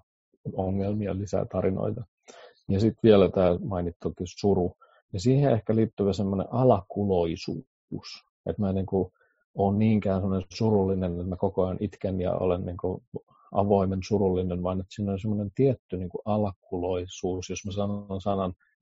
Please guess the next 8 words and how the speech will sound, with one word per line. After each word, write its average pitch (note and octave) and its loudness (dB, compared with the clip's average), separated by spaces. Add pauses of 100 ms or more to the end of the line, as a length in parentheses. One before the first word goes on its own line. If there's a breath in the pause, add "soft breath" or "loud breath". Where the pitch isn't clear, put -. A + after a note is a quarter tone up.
masentuneisuus F#2+ -2 (360)
ilman, F#2 4
että E2 -4
mä F#2 -4
oon F2+ -4
niinku - -8 (560)
diagnoosi F2+ 0
masentunut, F2 -4